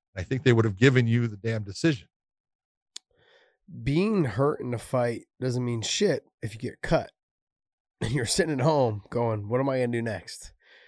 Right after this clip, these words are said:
Speaker 1: Yeah.
Speaker 2: Like, it doesn't matter. Like, "Oh, if I get hurt, I can't fight again soon." Well, you're gonna potential two losses in a row. You may get cut. I mean, you haven't done anything to make us feel like maybe we should try to keep you.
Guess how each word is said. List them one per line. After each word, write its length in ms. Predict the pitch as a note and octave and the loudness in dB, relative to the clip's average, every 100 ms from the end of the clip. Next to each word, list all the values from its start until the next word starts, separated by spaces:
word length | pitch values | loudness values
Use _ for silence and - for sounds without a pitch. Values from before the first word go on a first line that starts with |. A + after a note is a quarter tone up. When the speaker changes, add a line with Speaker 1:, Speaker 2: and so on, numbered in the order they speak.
| G#2 | -4
Speaker 1:
Yeah. 80 | B2+ | 0
Speaker 2:
Like, 140 | C3 | 0
it 20 | D3+ | 2
doesn't 200 | F#3 D3 | 2 4
matter. 300 | D#3 D#3+ A#2+ | 6 6 4
Like, 160 | A2+ | 2
"Oh, 180 | D3+ C#3 | 2 2
if 60 | B2+ | 2
I 80 | C3 | 0
get 160 | C3+ | 0
hurt, 140 | D3 C#3 | 2 2
I 60 | |
can't 200 | A#2 C3+ | 2 -2
fight 220 | - D3 C#3 | 0 2 2
again 220 | B2 G#2+ | 0 -2
soon." 240 | B2 G#2 - | -4 -6 -8
Well, 300 | A#2 D3 C#3+ B2 | -4 -2 -2 -4
you're 160 | G3 | -2
gonna 140 | G3+ C#3+ _ _ _ _ | -2 -2 _ _ _ _
potential 380 | - - G#3+ E3 | -4 2 2 0
two 180 | - E3+ | -2 0
losses 300 | E3+ E3 - | 4 2 2
in 120 | C#3 | 0
a 40 | A#2+ | 2
row. 160 | E3+ | 2
You 100 | C#3+ | 2
may 140 | E3 D#3 | 0 -4
get 160 | B2 | -4
cut. 260 | - E3 G#2 - _ _ _ _ _ - | -2 -2 -2 -14 _ _ _ _ _ -8
I 20 | |
mean, 120 | A#2+ | -2
you 60 | B2+ | 2
haven't 280 | F#3 F3 G#2+ | 2 2 2
done 200 | A#2 F3+ | 4 6
anything 380 | B2+ A2 G#2+ A2 | 4 2 -2 -4
to 80 | |
make 280 | A#2 B2 A#2+ | -2 -2 -2
us 100 | A#2 | -6
feel 200 | - C3 | -4 -2
like 260 | B2+ A2+ B2+ | 0 0 -2
maybe 160 | B2+ | -2
we 160 | A#2+ A#2+ | -2 -4
should 200 | - G2+ | -4 -4
try 200 | - A#2 | -2 -2
to 80 | G2+ | -4
keep 280 | - D#3 G#2+ | -4 -6 -4
you. 200 | G2 | -8